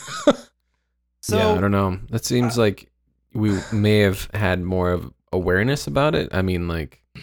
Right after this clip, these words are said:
Speaker 1: Sure.
Speaker 2: I, I, here's the thing is, like,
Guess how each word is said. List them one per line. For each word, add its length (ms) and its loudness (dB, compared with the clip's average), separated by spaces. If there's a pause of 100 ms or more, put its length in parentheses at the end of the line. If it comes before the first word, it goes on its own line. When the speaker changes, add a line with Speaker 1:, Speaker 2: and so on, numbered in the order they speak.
(120)
Speaker 1:
Sure. 540 4 (1160)
Speaker 2:
I, 220 0 (100)
I, 280 2 (220)
here's 260 4
the 80 4
thing 340 2
is, 160 0
like, 240 2